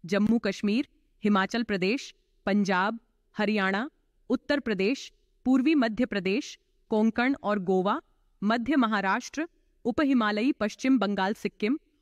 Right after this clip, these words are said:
और अरुणाचल प्रदेश में कहीं-कहीं भारी बारिश हो सकती है। गुजरात और लक्षद्वीप में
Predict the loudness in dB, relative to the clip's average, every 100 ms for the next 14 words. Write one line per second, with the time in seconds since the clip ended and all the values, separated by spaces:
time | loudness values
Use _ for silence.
0 | -4 -2 -2 -2 0 0 0 -2 -2 -2
1 | -2 -2 -2 -4 -6 _ _ -2 0 0
2 | 2 0 0 -2 -2 0 -2 -2 -4 -6
3 | -6 -8 -8 -6 -8 _ _ _ _ _
4 | -6 -2 0 0 0 -2 -2 -2 -2 -2
5 | -4 -2 -2 0 -2